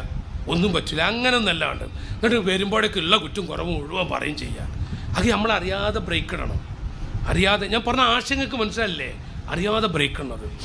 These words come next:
അപ്പം ബിലാൽ തമാശയൊക്കെ ഉണ്ടാവുന്നു, ചിലപ്പോഴൊക്കെ നല്ല തമാശയും പറയണം. ഇല്ല ആചാര്യ, തമാശയൊക്കെ വേണം, ഞമ്മക്കും വേണം അതൊക്കെ.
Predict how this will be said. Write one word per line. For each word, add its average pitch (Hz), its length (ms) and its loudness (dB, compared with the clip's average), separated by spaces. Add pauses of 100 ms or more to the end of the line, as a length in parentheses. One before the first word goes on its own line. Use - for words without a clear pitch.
(800)
അപ്പം 160 180 2
ബിലാൽ 139 280 2 (380)
തമാശയൊക്കെ 254 540 2
ഉണ്ടാവുന്നു, 160 400 0 (500)
ചിലപ്പോഴൊക്കെ 175 520 2
നല്ല 254 220 2
തമാശയും 254 600 4 (120)
പറയണം. 127 360 -6 (580)
ഇല്ല 170 120 6
ആചാര്യ, 160 420 2 (140)
തമാശയൊക്കെ 180 520 -2
വേണം, 107 400 -8 (340)
ഞമ്മക്കും 170 520 2
വേണം 120 160 0
അതൊക്കെ. 110 340 -8